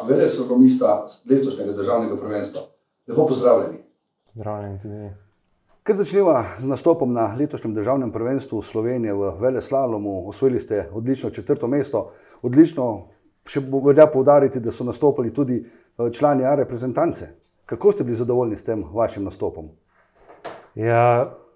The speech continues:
Speaker 2: jaz sem bil zelo zadovoljen, pač, ker med, jaz sem, m, že dolgo časa, no, ne treniram več toliko resno, kakor sem,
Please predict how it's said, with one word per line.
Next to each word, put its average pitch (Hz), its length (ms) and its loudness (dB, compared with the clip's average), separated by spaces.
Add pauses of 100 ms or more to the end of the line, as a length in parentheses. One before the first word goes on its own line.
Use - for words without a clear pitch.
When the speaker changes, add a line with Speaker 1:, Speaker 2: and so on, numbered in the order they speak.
(260)
Speaker 2:
jaz 117 160 -6
sem 117 140 -8
bil 113 280 -2
zelo 110 200 -4
zadovoljen, 98 560 -8
pač, 104 240 -18 (240)
ker 101 460 -8 (520)
med, 110 380 -10 (580)
jaz 110 240 -10
sem, 104 120 -10 (1120)
m, 113 160 -10 (200)
že 107 200 -8
dolgo 117 240 -2
časa, 110 400 -2
no, 104 140 -8 (140)
ne 113 280 -10
treniram 113 400 -4
več 120 240 -4
toliko 131 300 -4
resno, 120 260 -4
kakor 113 200 -8
sem, 127 280 -6